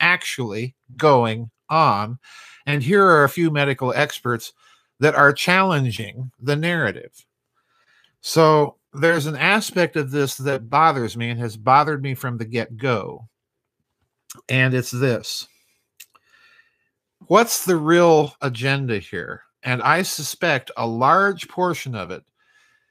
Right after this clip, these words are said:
and I've said this before in some interviews and people think I'm crazy, I think this is kind of a beta test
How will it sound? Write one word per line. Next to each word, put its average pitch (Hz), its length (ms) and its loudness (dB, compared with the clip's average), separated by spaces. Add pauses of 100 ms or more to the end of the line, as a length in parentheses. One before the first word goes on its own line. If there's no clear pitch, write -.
(260)
and 123 140 -4
I've 127 180 0
said 185 280 0
this 175 200 -4
before 156 420 -2
in 139 80 -4
some 127 180 -8
interviews 139 540 -6
and 120 100 -8
people 135 300 -6
think 139 240 -6
I'm 120 160 -4
crazy, 123 480 0
I 151 140 2
think 180 200 -8
this 165 180 -4
is 147 120 -4
kind 147 260 -2
of 117 80 -2
a 120 80 4
beta 139 460 2
test - 680 -10